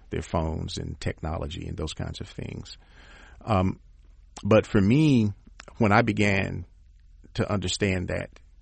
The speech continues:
the love that I showed somebody else's child, that someone,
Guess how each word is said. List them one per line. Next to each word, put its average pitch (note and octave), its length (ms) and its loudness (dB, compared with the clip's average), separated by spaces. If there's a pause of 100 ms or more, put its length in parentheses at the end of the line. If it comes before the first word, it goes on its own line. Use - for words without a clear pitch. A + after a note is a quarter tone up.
(140)
the F2+ 100 -2
love A2 260 4
that G2 120 -2
I G#2 100 2
showed F2+ 640 0 (240)
somebody F#2+ 480 0
else's G#2+ 320 -2
child, F#2+ 440 -6 (720)
that G2 140 0
someone, G2 600 2